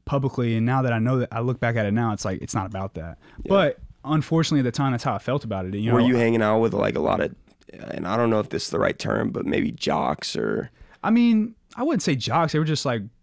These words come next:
Speaker 1: boys that, you know, I play with, but I, I still hung out with, like, uh, you know,
Speaker 2: Music
Speaker 1: like,
Speaker 2: homies.
Speaker 1: like Kevin. Like, Kevin didn't play football, and that
Speaker 2: For
Speaker 1: was, like, my
Speaker 2: sure.
Speaker 1: best friend in high school.
Speaker 2: Yeah.
Speaker 1: So we were still making music, but it just wasn't something that I was, it was a
Speaker 2: Mm.
Speaker 1: buried passion. I think that's a good word for it. It was, like, something that I was not,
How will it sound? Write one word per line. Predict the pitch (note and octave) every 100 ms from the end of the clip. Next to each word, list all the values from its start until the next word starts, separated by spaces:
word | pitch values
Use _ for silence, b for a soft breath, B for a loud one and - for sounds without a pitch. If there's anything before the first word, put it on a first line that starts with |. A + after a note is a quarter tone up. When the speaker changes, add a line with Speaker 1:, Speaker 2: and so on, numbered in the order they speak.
| _
Speaker 1:
boys | A#3 C3 C3+ C3+ A#2
that, | B2+ A#2+ - _ _ _ _ _
you | -
know, | B2+
I |
play | A2+ C3 D3
with, | C3+
but | D#3
I, | F#3 A3
I |
still | F#3+ G#3
hung | F3+ F#3+
out | F3
with, | E3+
like, | D3+ - b b b b b b b _ -
uh, | C3+ C#3+
you | C3
know, | A2+ A2+
Speaker 2:
Music | - G#2+
Speaker 1:
like, |
Speaker 2:
homies. | G2+ G2 G2
Speaker 1:
like | D3+
Kevin. | - C#3+ E3 C3
Like, | A#2+
Kevin | F3+ G3+
didn't | C#3 B2 - _ _ - - _ -
play | B2
football, | - A2+ B2+ B2+
and | A#2+
that |
Speaker 2:
For |
Speaker 1:
was, | A#2
like, | C3 A#2+
my |
Speaker 2:
sure. | A2
Speaker 1:
best | A#2 -
friend | A#2
in | G2
high | G#2+
school. | G#2 G#2+
Speaker 2:
Yeah. |
Speaker 1:
So | - A#2+ A2+ G#2+ _ _ _ _ _ _ - -
we | G3+
were | G#3+
still | - E3
making | D3 A2+
music, | A#2 F#3 D#3+ C3+
but | C3
it | B2+
just | C3+ B2+
wasn't | C#3+ C#3 B2+
something | - C3+ B2 A#2+
that | A2
I | A#2
was, | A2+ A2 G#2
it | C#3+
was | D3+
a |
Speaker 2:
Mm. | C3
Speaker 1:
buried | A2+ B2 A2+
passion. | B2 A#2+
I | G#2+
think |
that's | C3
a | A2+
good | A2+
word | G#2+ B2
for | - F#2
it. |
It | G2+
was, | G#2
like, | G#2
something | - C3 A#2+
that | A#2
I | A#2
was | A#2 A2
not, | B2